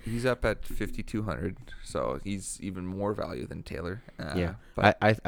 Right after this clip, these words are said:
Speaker 2: I think Ronald Jones is gonna have a better week than Jonathan Taylor anyway.
Speaker 1: I don't think so.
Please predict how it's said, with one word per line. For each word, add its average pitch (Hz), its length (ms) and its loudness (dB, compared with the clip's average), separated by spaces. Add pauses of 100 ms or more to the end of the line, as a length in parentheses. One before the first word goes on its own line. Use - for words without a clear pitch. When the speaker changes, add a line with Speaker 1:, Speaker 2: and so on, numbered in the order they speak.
Speaker 2:
I 107 40 6
think 107 220 2
Ronald 101 240 6
Jones 95 240 4
is - 40 -12
gonna 92 160 4
have 90 120 6
a 92 60 4
better 92 200 6
week 92 160 4
than - 80 -12
Jonathan 92 320 2
Taylor 92 280 4
anyway. 95 300 4 (320)
Speaker 1:
I 55 300 -6
don't - 200 -8
think - 160 -14
so. - 180 -8